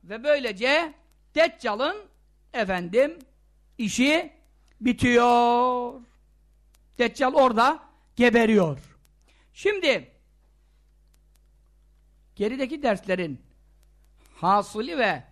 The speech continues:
hulasası olmak üzere ondan kurtuluş çareleri ilim ve amele dayanıyor. Şimdi bu meseleleri bilmeyenle bilen bir olur mu?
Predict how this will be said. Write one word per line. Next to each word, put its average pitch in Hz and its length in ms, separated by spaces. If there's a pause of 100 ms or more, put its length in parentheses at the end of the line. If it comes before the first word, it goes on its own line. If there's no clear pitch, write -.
(360)
hulasası 196 1160
olmak 170 520
üzere 165 520 (880)
ondan 254 520
kurtuluş 233 500
çareleri 196 720 (340)
ilim 269 480
ve 262 300 (280)
amele 190 440
dayanıyor. 143 540 (380)
Şimdi 339 400
bu 370 80
meseleleri 285 640
bilmeyenle 240 600
bilen 214 280
bir 202 100
olur 262 240
mu? 220 180